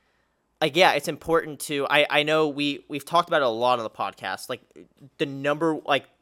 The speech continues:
the point of Jesus' teaching, like, the point of everything. What did he say? He said, "Love God with all your heart, soul, mind, and strength,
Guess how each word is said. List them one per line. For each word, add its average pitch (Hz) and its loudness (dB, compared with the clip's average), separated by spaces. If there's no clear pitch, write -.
the - -10
point - -8
of 131 -4
Jesus' 127 -12
teaching, - -18
like, 135 -6
the 135 -8
point 160 -4
of 139 0
everything. 123 -4
What 135 -4
did - -12
he 123 -12
say? 127 -6
He 113 -10
said, 127 -4
"Love 127 -2
God 151 2
with 147 -8
all 135 0
your 127 -2
heart, 131 -4
soul, 135 -10
mind, 120 -6
and 117 -14
strength, 110 -12